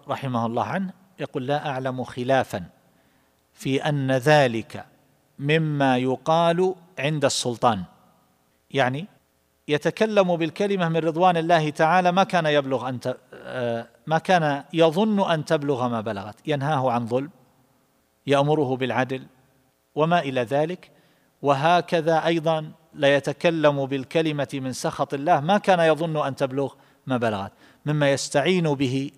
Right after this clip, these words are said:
السلطان على ظلم الناس أو أخذ الحقوق أو مصادرة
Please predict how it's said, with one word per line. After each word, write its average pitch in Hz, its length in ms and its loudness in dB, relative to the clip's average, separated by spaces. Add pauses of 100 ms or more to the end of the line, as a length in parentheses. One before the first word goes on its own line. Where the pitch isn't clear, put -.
السلطان 131 760 0 (320)
على 123 180 2
ظلم 131 420 -2 (800)
الناس 135 680 -2 (760)
أو 131 120 6
أخذ 135 360 -2 (1000)
الحقوق 135 840 0
أو 143 360 2 (380)
مصادرة 131 680 4